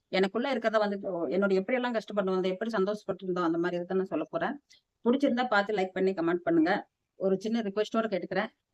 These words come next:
அஹ், பிடிச்சிருந்தா ஒரு லைக் போட்டு கமெண்ட் போடுங்க. சரிங்களா? சப்போர்ட் கொடுக்கணும்னா தான் கொடுங்க, இல்லைன்னா அது உங்க விருப்பம். பிடிச்சிருந்தா மட்டும் சப்ஸ்கிரைப் பண்ணி பாருங்க.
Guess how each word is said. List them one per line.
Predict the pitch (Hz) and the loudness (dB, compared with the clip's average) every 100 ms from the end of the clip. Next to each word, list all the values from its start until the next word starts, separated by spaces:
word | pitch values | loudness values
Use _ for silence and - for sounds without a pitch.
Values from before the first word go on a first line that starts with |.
| _ _ _ - | _ _ _ -6
அஹ், | 190 | -4
பிடிச்சிருந்தா | 190 269 285 240 240 | 0 0 2 0 -2
ஒரு | 214 | 0
லைக் | 185 185 | 0 -2
போட்டு | 185 208 | -4 -2
கமெண்ட் | 170 165 - | 2 2 2
போடுங்க. | 330 208 320 - | -2 -4 -6 -8
சரிங்களா? | - - 180 170 - - _ _ _ _ _ | -8 -2 -2 -2 -4 -8 _ _ _ _ _
சப்போர்ட் | - - 208 | -12 -4 -6
கொடுக்கணும்னா | - 196 185 175 | -4 -4 0 0
தான் | 185 | -2
கொடுங்க, | 175 175 | -2 0
இல்லைன்னா | 170 180 | 2 2
அது | 170 | 2
உங்க | 175 196 | 0 2
விருப்பம். | 220 208 151 - | 2 2 0 -2
பிடிச்சிருந்தா | 202 196 214 196 | -6 -2 0 2
மட்டும் | 190 254 269 - _ _ | 0 -2 -8 -10 _ _
சப்ஸ்கிரைப் | 185 - 190 190 | -10 0 0 0
பண்ணி | 180 | 0
பாருங்க. | 170 170 175 | 0 0 0